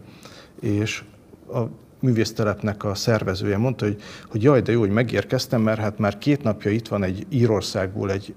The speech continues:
egy srác, és már nagyon várta, hogy én jöjjek, mert hogy, mert hogy ő már nagyon szeretett volna velem megismerkedni, és egész tábor alatt azt mondta, hogy hát ő mennyire szereti a képeimet. Tehát Magyarországon ilyesmivel még sosem találkoztam kollégák részéről,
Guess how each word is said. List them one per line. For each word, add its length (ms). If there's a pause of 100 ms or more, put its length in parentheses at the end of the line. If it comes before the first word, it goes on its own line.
egy 120
srác, 500
és 160
már 180
nagyon 340
várta, 360
hogy 160
én 180
jöjjek, 540 (340)
mert 280
hogy, 320 (220)
mert 260
hogy 120
ő 100
már 160
nagyon 280
szeretett 440
volna 200
velem 220
megismerkedni, 800 (440)
és 200 (220)
egész 400
tábor 360
alatt 300
azt 200
mondta, 220
hogy 100
hát 180
ő 60
mennyire 320
szereti 400
a 80
képeimet. 480
Tehát 180
Magyarországon 640
ilyesmivel 460
még 140
sosem 400
találkoztam 680
kollégák 520
részéről, 500